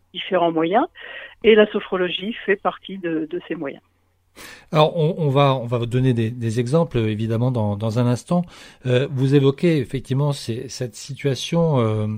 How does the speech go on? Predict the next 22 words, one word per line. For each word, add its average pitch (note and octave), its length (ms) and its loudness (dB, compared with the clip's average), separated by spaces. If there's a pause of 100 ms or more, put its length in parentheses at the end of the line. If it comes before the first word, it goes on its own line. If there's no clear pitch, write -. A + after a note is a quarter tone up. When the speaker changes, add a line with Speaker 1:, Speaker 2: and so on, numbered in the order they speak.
(220)
Speaker 2:
d'angoisse, A#2+ 500 -2
de A#2+ 100 -2
peur, C#3 240 2
de, G#2+ 260 0 (100)
de A#2+ 120 0
colère. D#3 400 2 (480)
Peut-être, D3+ 460 4
euh, B2+ 500 2
dire A#2+ 460 -2
à, A#2+ 280 -2
à A2 60 -6
nos A#2+ 240 0
auditeurs B2 420 -4
que - 120 -4
c'est, - 500 -12 (100)
j'allais A#2+ 300 -10
dire C#3+ 200 -10
que - 60 -20
c'est, A2 320 -12
c'est - 220 -14
normal, C3+ 500 -2
c'est B2+ 480 -8